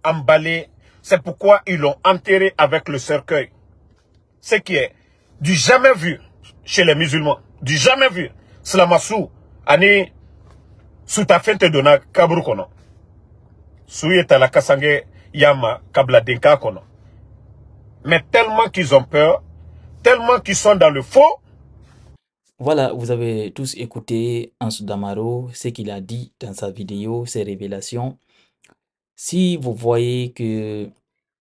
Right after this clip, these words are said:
Speaker 2: euh, le doute persiste toujours dans la mort du feu général Sadiba Koulibaly,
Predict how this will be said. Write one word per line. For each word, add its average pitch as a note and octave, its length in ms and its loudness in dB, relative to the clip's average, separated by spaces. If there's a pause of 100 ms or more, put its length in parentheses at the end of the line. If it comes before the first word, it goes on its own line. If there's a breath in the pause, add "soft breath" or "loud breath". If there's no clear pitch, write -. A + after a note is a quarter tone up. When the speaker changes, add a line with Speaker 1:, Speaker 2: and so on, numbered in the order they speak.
(160)
Speaker 2:
euh, A2 280 -4
le G#2 120 -6
doute C#3 640 -14
persiste A#2+ 680 -8
toujours A#2 640 -6 (440)
dans A2 140 -6
la G2+ 180 -4
mort A2+ 320 -2
du G2 220 -12
feu A2+ 200 -10
général G2 680 -10
Sadiba G#2 720 -10 (120)
Koulibaly, G2 600 -12